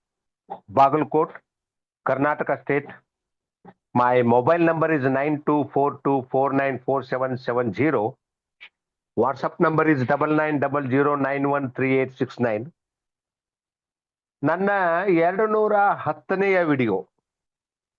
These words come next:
ಆರೋಗ್ಯ ಅಂದರೆ ಏನು, ಏಕೆ ಕೆಡುತ್ತದೆ ಅಂತ ಈ ವಿಷಯದ ಮೇಲೆ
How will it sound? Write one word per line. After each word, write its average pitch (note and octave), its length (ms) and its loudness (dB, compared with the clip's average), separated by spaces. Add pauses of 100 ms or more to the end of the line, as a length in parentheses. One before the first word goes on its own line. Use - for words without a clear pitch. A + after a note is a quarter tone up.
(540)
ಆರೋಗ್ಯ E3+ 520 0
ಅಂದರೆ F3 600 0
ಏನು, D#3+ 560 0 (340)
ಏಕೆ F#3 360 2
ಕೆಡುತ್ತದೆ C3+ 840 -2 (680)
ಅಂತ F3+ 300 2 (840)
ಈ A3+ 200 6
ವಿಷಯದ F#3+ 420 4
ಮೇಲೆ E3 600 2